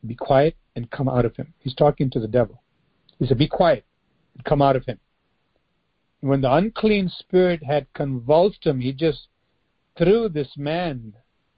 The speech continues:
who the spirit possessed, evil spirit, and cried out with a loud voice again. Then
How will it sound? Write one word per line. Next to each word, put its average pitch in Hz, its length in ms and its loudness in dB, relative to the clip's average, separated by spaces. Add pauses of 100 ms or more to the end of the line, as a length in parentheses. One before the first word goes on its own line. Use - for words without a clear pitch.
(140)
who 143 200 0
the 117 160 -8
spirit 143 420 0
possessed, 127 520 -4 (600)
evil 123 220 2
spirit, - 300 -8 (420)
and 135 200 0 (680)
cried 190 400 4
out 196 160 4
with 160 100 -2
a 147 60 -2
loud 151 560 -2
voice 143 340 -2
again. 127 540 -8 (200)
Then 120 320 -10